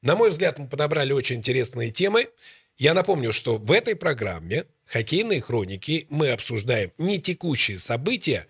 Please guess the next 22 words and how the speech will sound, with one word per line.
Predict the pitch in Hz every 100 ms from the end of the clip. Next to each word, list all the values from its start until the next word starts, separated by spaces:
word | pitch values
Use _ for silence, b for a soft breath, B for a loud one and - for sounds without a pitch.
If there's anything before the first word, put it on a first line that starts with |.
| B B B
а | - 139 123
хоккейные | - 135 127 165 139 127
вещи, | 165 254 - 107
которые | 85 120 262 165
можно | 165 160 123
назвать | 107 151 -
тенденциями. | - 131 120 113 87 95 78 _ b b b _ _
Та | - 202 220 -
или | 127 123 120
иная, | 127 180 190 170 -
является | 113 160 190 220 180 -
эта | 110 113
тенденцией, | 104 127 139 214 190 165
в | 131
общем, | 151 - 135
вещи | 240 -
более | 127 160 190 135 B B -
глубокие, | 113 135 127 151 - 87 -
я | 113
бы |
сказал, | - 104 110 101 -
хоккейно-философские. | 90 - 165 160 151 151 - 113 98 - - - -